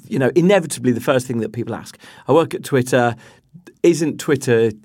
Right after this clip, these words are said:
like, as you say, in some way contributing it? I mean, it's worth saying that the average Twitter user uses it for about f-,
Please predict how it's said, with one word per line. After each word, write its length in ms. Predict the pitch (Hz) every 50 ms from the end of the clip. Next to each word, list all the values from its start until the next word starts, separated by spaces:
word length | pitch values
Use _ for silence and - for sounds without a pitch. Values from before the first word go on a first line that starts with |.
| _ -
like, 160 | - 151 147 -
as 160 | 160 151 135
you 60 | 151
say, 260 | 127 - 151 127 120 117
in 100 | 123 120
some 220 | - 156 139 127
way 180 | 123 120 113 110
contributing 480 | - 127 - - 117 - - 135 120
it? 120 | - 127 - - - _ -
I 40 |
mean, 60 | 139 147
it's 100 | - 185
worth 200 | 220 214 208 214
saying 280 | - 170 135 120 113
that 160 | 113 120 117
the 100 | 131 139
average 360 | 143 143 139 139 139 127 - -
Twitter 300 | - 165 147 131 - 131
user 400 | 123 139 139 131 120 120 107 104
uses 400 | 110 113 117 107 107 117 104 117
it 160 | 120 - -
for 340 | - - 117 113 117 110 107 - - - - - - _ -
about 300 | 113 110 127 127 123 127
f-, 180 | - - -